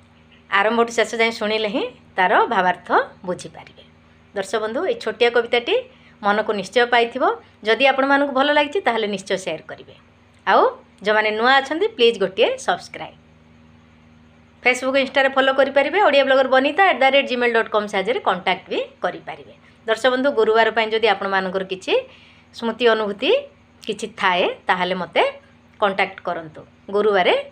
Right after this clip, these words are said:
ମୁଁ ଏଠାରେ ଉପସ୍ଥାପନା କରିବି। ଆଉ ଦର୍ଶକ ବନ୍ଧୁ, ଚ୍ୟାନେଲଟି କେମିତି ଲାଗୁଛି ମୋତେ ଲେଖି ଜଣାଇବେ। ଆଉ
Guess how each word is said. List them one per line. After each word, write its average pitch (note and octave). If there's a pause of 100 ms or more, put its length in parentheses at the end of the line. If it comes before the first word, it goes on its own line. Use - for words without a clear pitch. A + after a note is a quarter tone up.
(280)
ମୁଁ G3
ଏଠାରେ F#3+ (1600)
ଉପସ୍ଥାପନା G3 (280)
କରିବି। - (300)
ଆଉ A3
ଦର୍ଶକ A3+
ବନ୍ଧୁ, B3 (100)
ଚ୍ୟାନେଲଟି G#3 (520)
କେମିତି A3
ଲାଗୁଛି A#3
ମୋତେ A#3
ଲେଖି A#3
ଜଣାଇବେ। B3+ (480)
ଆଉ A3+